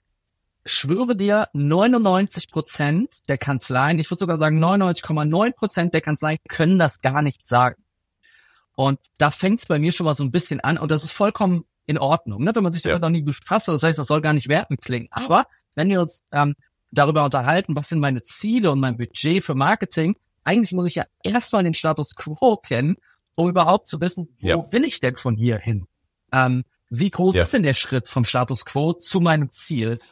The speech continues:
Speaker 1: Und was muss ich dafür tun? Übrigens auch, um Erfolge messen zu können, äh, in einem zweiten Schritt dann, ähm, im Vergleich zum Status quo. Und, äh, deswegen würde ich sagen, dass zumindest, das ist unsere Wahrnehmung, dass,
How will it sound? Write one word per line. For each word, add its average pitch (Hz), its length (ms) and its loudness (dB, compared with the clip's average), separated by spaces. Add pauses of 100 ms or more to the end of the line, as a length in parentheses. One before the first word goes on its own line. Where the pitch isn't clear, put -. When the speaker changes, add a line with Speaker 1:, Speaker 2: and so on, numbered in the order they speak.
(100)
Speaker 1:
Und 139 140 0
was 160 160 2
muss 156 140 -2
ich 143 80 -4
dafür - 260 -2
tun? 175 220 -6 (120)
Übrigens 170 340 2
auch, 151 240 2
um 151 180 -6 (180)
Erfolge 160 480 0
messen 127 380 2
zu - 160 -4
können, 98 300 -8 (440)
äh, 113 160 4
in 113 60 0
einem 110 180 4
zweiten 104 400 0
Schritt - 280 -2
dann, 127 320 2 (120)
ähm, 127 340 -2 (640)
im 135 120 4
Vergleich 123 500 2 (220)
zum 113 200 0
Status 117 420 0
quo. 131 400 -2 (380)
Und, 139 440 0
äh, 135 340 0
deswegen 170 640 0
würde 175 220 0
ich - 280 -8
sagen, 170 540 2 (320)
dass 143 320 -2
zumindest, 175 460 0
das 143 100 -2
ist 160 120 -8
unsere 165 400 -2
Wahrnehmung, 135 640 0 (420)
dass, - 420 0